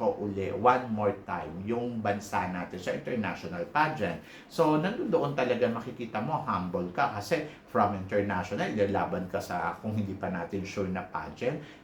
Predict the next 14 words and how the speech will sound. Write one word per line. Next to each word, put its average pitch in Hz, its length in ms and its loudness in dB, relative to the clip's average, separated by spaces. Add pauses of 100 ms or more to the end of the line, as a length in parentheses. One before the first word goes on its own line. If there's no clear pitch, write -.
pero 120 560 8
willing 113 400 2
siya 98 400 -2
na, 95 320 -2
"O 117 80 0
sige, 117 320 0
basta 104 240 -2
mai-represent 101 880 0
natin 90 320 -6
ng 90 80 -4
maigi 95 480 -4
ang 90 160 -8
ating 92 400 -8
bansa." 82 480 -6